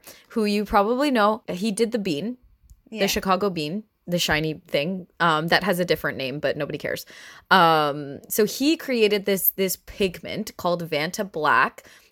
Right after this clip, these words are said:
Speaker 1: and it's, like, described as, like, this dynamite in the art world. It absorbs ninety-nine point nine five six percent of visible light,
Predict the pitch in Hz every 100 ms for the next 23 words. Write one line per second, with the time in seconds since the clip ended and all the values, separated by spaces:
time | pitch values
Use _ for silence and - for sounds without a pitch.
0 | - 190 180 175 180 175 - - 185 180
1 | 208 180 185 - - 170 170 170 165 -
2 | 131 127 170 170 165 170 - 202 202 233
3 | 226 214 196 190 165 - - 269 247 240
4 | 254 247 254 240 - 214 175 180 170 165
5 | 185 190 196 202 185 190 185 185 175 -
6 | - _ - 202 185 165 - 190 175 -
7 | 285 285 - 208 190 196 175 165 180 170
8 | 175 147 143 202 294 285 285